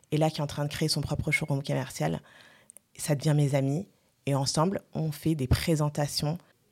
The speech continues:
que les profs trouvent géniaux. Et en fait, on drive ça un petit peu comme ça. On a ce, on a ce truc, cette facilité et cette aisance. Je me dis, « Bon, bah là,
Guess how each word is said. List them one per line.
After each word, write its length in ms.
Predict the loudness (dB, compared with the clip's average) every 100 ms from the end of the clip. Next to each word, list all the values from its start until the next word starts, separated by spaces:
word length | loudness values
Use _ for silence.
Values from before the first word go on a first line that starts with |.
| -6
que 80 | 0
les 80 | 2
profs 200 | 2 -2
trouvent 220 | -6 -10 -6
géniaux. 360 | -4 -4 -6 -10
Et 100 | -10
en 40 | -6
fait, 240 | -4 0
on 60 | 0
drive 320 | 2 0 0
ça 120 | -2
un 80 | -4
petit 120 | -4
peu 100 | -4
comme 160 | -4 -4
ça. 120 | -2
On 120 | -2
a 60 | -2
ce, 340 | -2 -2 -4 -6 -14 -18 -2
on 100 | 2
a 80 | 2
ce 100 | 2
truc, 140 | -2
cette 180 | -2 -2
facilité 640 | 0 -2 -2 -4 0 0
et 20 |
cette 260 | 0 -2 0
aisance. 400 | 0 0 0 -4 -8 -20 -20 _ -6
Je 140 | -2
me 80 | 0
dis, « 180 | -2 -6
Bon, 120 | -4
bah 140 | -2
là, 240 | -4 -4